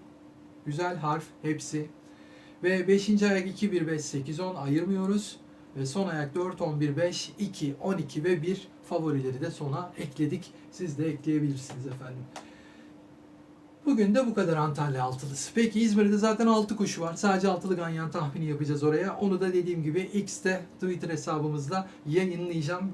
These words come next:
Ee, video çok uzamasın diye uğraşıyorum. Çünkü yüklemesi de ayrı bir dert bu işin. Ee,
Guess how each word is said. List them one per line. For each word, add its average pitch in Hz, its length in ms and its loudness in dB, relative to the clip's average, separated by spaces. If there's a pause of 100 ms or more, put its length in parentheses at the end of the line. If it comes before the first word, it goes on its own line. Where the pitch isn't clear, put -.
Ee, 156 40 -4
video 160 500 -2
çok 151 200 -6
uzamasın 160 520 -4
diye 160 140 2
uğraşıyorum. 151 560 0 (200)
Çünkü 151 220 -6
yüklemesi 190 680 0
de 185 60 4
ayrı 160 300 4
bir 143 80 2
dert 139 260 0
bu 139 60 2
işin. 185 340 -2 (280)
Ee, 151 500 2